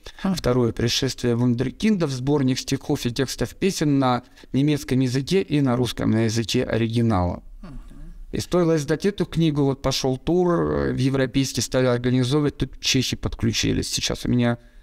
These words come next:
Speaker 2: в конце мая или в июне выйдет книга на чешском. Стихи и песни тоже, ш-, с-, так, или нет, там вроде только стихи
Speaker 1: Ага.
Speaker 2: в переводе на чешский язык.
Speaker 1: Мгм.
Speaker 2: И всё это хорошо идёт, работает, но в Европе интересно. Я щас ездил в Вене, играл концерт, где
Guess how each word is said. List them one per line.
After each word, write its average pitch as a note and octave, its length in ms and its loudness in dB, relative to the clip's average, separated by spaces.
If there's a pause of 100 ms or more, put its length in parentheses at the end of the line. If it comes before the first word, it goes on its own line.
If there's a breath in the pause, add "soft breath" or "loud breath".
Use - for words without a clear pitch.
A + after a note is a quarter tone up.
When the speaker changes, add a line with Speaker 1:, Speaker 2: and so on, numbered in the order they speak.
(200 soft breath)
Speaker 2:
в - 60 -14
конце B2 300 0
мая D3+ 280 4
или A#2+ 120 0
в - 20 0
июне C3+ 300 2
выйдет A#2 280 0
книга C3 280 0
на A#2 100 2
чешском. - 500 -2 (280)
Стихи - 600 0
и A2+ 760 -2
песни C#3 360 0
тоже, B2 300 -2
ш-, - 200 -6
с-, - 220 -4 (320)
так, - 200 -4
или C3+ 180 2
нет, C3+ 180 0
там B2 120 0
вроде B2 220 0
только B2+ 280 -2
стихи - 420 -2 (220)
Speaker 1:
Ага. D3+ 180 -2
Speaker 2:
в C3+ 80 -12
переводе B2 380 2
на A#2 100 2
чешский - 420 -2
язык. G2+ 280 -2 (560)
Speaker 1:
Мгм. - 100 -14 (240)
Speaker 2:
И A#2 100 0
всё D#3 200 2
это D3 160 0
хорошо C3+ 440 0
идёт, B2+ 200 -2
работает, C3 480 0
но B2 160 2
в - 320 -14
Европе A#2 520 0 (280)
интересно. A2 480 0
Я A2 60 -2
щас - 260 -2
ездил A2+ 260 0
в G#2+ 60 0
Вене, A2+ 320 2
играл A2+ 240 0
концерт, B2 460 -2
где G#2+ 280 0